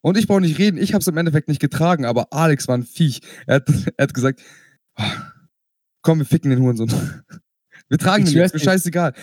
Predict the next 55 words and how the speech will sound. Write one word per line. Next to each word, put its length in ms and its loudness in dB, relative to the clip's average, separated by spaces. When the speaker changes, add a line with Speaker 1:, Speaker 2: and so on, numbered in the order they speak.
Speaker 1:
Ich 140 -2
will 80 4
den 80 0
abfucken 380 -2
damit 260 -2
haben. 180 -2
Ich 140 2
will 80 2
den 80 -4
abfucken 380 -2
damit 260 2
haben.“ 260 -2
Ja, 140 -4
und 120 -6
das, 120 -2
Speaker 2:
Ich 140 -4
hab 80 2
Speaker 1:
das 100 -2
ist 80 -12
dann 80 -2
Speaker 2:
so 100 4
Speaker 1:
auch 40 2
passiert. 240 0
Speaker 2:
Bock 80 -14
gehabt, 400 -2
mit 180 -4
einem 180 -2
Roundhouse-Kick 760 -2
so 120 -2
ein 80 0
Regal 420 0
Speaker 1:
<laughs> 40 0
Speaker 2:
rauszukicken 680 0
aus 160 -4
dem 140 -6
Scheiß. 500 -4
So 120 -2
richtig 260 0
schön 320 0
durchbrechen. 600 -2
Aber 180 0
nicht, 260 -2
nicht 220 0
so 100 2
ein 180 2
auf, 200 -2
von 200 0
unten 240 -2
auf 120 -4
die 80 -4
breite 300 -2
Seite 240 -2
kicken, 240 -4
dass 80 -4
es 180 -8